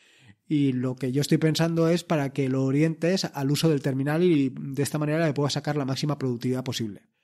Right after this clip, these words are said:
Como te digo, J S Linux además tiene otra interesante opción, que es la de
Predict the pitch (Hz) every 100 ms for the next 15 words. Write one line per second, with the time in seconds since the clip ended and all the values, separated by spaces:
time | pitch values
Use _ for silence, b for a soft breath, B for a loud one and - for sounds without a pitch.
0 | b b b b b b 160 160 160 190
1 | 214 185 190 180 180 196 208 214 220 B
2 | 113 143 151 170 175 180 180 180 202 -
3 | 170 170 185 180 156 147 160 135 - 185
4 | 147 120 151 160 156 - 165 170 180 180
5 | 175 170 180 202 -